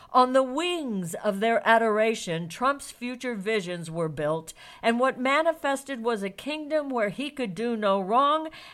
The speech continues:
and no one could challenge his authority.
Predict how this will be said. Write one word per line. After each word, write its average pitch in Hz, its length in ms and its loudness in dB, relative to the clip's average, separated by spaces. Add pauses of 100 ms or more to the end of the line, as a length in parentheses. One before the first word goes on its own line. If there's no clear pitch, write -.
and 208 240 0
no 262 200 2
one 285 260 0
could 170 240 -6
challenge 254 560 0
his 220 240 -2
authority. 156 760 -2